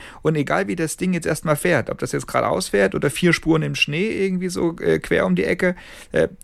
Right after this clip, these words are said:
der, der ist erstmal schnell, der, der kann sich da erstmal rein, reinarbeiten, einfach mit seiner, mit seinem Naturtalent, was er hat und dieser, dieser Grundstärke. Und das sehe ich bei Sebastian Vettel halt, äh, da ein bisschen im Nachteil, dass er, dass er, wie gesagt, erstmal,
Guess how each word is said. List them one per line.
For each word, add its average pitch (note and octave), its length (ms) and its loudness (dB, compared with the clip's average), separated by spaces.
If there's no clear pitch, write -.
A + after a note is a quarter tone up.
der, E3 200 -2
der E3 120 0
ist F#3 100 -2
erstmal G#3 280 0
schnell, D3 420 2
der, C3 160 2
der C#3+ 160 2
kann E3+ 240 -4
sich F3 100 -6
da F3+ 60 -4
erstmal E3 240 -2
rein, D#3 320 -2
reinarbeiten, C#3+ 1400 -4
einfach E3+ 300 -2
mit D3 120 -2
seiner, C#3 360 0
mit C#3+ 160 -2
seinem C#3 180 0
Naturtalent, C3 880 -2
was A#2+ 140 0
er A2+ 80 -2
hat C3+ 180 -2
und C#3 140 -6
dieser, C3 260 0
dieser B2+ 240 -2
Grundstärke. A#2 920 0
Und C3 420 0
das D#3+ 160 0
sehe E3+ 120 0
ich E3+ 100 -6
bei D#3 120 0
Sebastian D#3 380 -2
Vettel D#3 380 -2
halt, D3+ 320 0
äh, D3 140 -2
da C#3 180 2
ein C#3+ 260 -4
bisschen F3+ 240 0
im C3 100 0
Nachteil, E3 540 -2
dass D3 140 -2
er, D#3 360 2
dass C3 160 -2
er, C#3+ 140 2
wie E3 80 2
gesagt, E3+ 320 -2
erstmal, E3 500 0